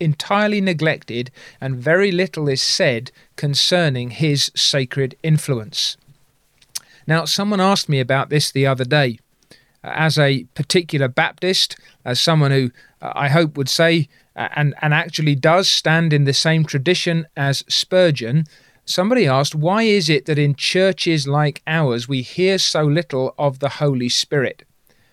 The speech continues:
And that's a travesty. Uh, too often we have allowed,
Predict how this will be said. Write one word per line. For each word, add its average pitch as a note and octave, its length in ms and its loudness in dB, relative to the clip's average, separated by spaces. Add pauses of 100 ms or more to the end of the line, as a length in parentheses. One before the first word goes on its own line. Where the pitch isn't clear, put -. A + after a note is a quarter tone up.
(160)
And C#3+ 120 0
that's F#3+ 220 -2
a D#3+ 60 -4
travesty. D3 720 -2 (680)
Uh, C#3+ 220 -4
too A3+ 300 0
often C3 460 0 (440)
we D3+ 160 2
have D3+ 340 4
allowed, E3 560 2